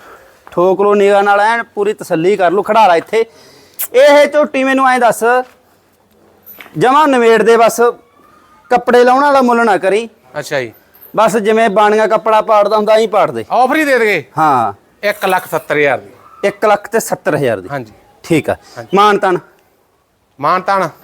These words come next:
Speaker 2: ਪੰਜ ਹਜ਼ਾਰ ਰੁਪਇਆ ਛੋਟ।
Speaker 1: ਇੱਕ ਪੈਂਹਠ ਦੀ।
Speaker 2: ਇੱਕ ਪੈਂਹਠ ਦੀ।
Speaker 1: ਬਣ ਦੇ ਫਿਰ ਕਰਾਂ। ਲੈ ਵੀ, ਆਹ ਚੈੱਕ ਕਰ ਲਓ, ਭਾ ਇਹਦਾ ਕਿਵੇਂ ਲੱਗਿਆ, ਇਹ ਤੁਸੀਂ ਦੱਸਿਓ। ਰੇਟ ਕਿਵੇਂ ਆ ਬਾਈ ਦੇ, ਹਨਾ? ਇਹ ਤੁਸੀਂ ਕੁਮੈਂਟਾਂ ਦੇ ਵਿੱਚ ਚਾਨਣਾ ਪਾ ਦਿਓ। ਹੁਣ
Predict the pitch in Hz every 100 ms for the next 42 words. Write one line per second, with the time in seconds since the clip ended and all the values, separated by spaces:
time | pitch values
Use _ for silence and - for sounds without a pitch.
0 | _ _ _ 175 160 151 143 139 - 131
1 | 117 110 104 - _ _ _ _ - 190
2 | - - 135 131 104 90 165 151 - 123
3 | 120 117 156 190 143 110 101 - - -
4 | _ _ _ _ _ _ _ 131 147 151
5 | - 160 185 185 160 143 135 127 127 170
6 | _ _ _ _ _ - _ - 220 196
7 | 175 196 220 196 185 180 170 175 190 190
8 | 131 151 156 143 175 185 - _ _ -
9 | 151 151 170 180 185 190 185 180 175 175
10 | 175 175 185 220 220 _ _ _ 214 226
11 | 220 196 208 208 214 226 240 254 240 208
12 | 208 - 214 208 226 220 156 139 180 196
13 | 202